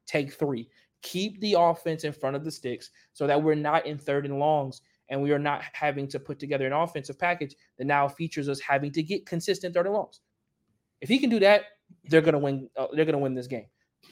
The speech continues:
Same thing kinda goes for Leary. If he can just keep the offense ticking, they're gonna be really competitive in this matchup. Where I think the difference comes is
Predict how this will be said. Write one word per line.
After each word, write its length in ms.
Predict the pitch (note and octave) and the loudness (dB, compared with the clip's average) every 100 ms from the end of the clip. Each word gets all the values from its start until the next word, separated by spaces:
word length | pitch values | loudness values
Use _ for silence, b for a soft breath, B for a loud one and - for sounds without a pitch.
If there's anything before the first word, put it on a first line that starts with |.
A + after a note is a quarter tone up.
| b | b
Same 300 | - G#3 D#4 | -2 0 2
thing 160 | F4 E4+ | 2 4
kinda 220 | D4+ D4+ | 4 6
goes 260 | B3 C#4+ C#4+ | 6 4 2
for 160 | C#4+ | -2
Leary. 300 | B3 C#4+ - - _ _ _ - | 0 0 -2 -10 _ _ _ -8
If 120 | D3 | -6
he 180 | - B3+ | -2 -2
can 200 | D4 B3+ | -2 -2
just 200 | C4 C4+ | -4 -2
keep 220 | A#3+ A#3 | -4 0
the 120 | G3 | 2
offense 300 | G#3 A3 A3 | 2 0 -6
ticking, 380 | - A#3 C4+ C4+ _ _ _ _ - | -6 -6 -8 -12 _ _ _ _ -2
they're 220 | C#3+ F#3+ | 4 4
gonna 200 | A3+ A3 | 4 0
be 140 | G3 | -2
really 320 | F3+ C#3 D#3+ D#3+ | -4 0 0 0
competitive 500 | E3 - D3+ D3 C#3 | -4 -4 -4 -4 -4
in 140 | C3 | -6
this 100 | B2 | -8
matchup. 360 | C#3 C#3 - - b b - | -8 -8 -10 -14 b b 0
Where 160 | D3+ D#3+ | 4 6
I 100 | D3+ | 4
think 320 | - F#3 F#3 | -2 -6 -6
the 60 | |
difference 440 | D3 D3+ D#3+ E3+ E3 | -4 -4 -4 -6 -6
comes 460 | F#3 F#3 G3+ F#3+ - _ _ - | -4 -4 -4 -10 -18 _ _ 0
is 680 | E3+ D#3+ D#3+ D3+ C#3+ - | 2 4 2 0 -4 -14